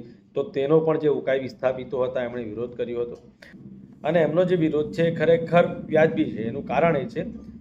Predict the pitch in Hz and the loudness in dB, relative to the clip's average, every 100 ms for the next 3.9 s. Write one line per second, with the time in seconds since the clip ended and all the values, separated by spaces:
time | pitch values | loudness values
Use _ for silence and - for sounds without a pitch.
0 | - - 175 175 139 151 160 147 156 139 | -18 -2 0 2 4 6 4 2 -2 -4
1 | - 139 - 139 135 135 131 131 131 120 | -2 -2 -2 -8 -8 -8 -8 -10 -14 -14
2 | 131 135 131 127 127 123 - _ _ _ | -14 -14 -14 -8 -8 -8 -16 _ _ _
3 | _ _ _ _ _ _ _ - 190 | _ _ _ _ _ _ _ 2 6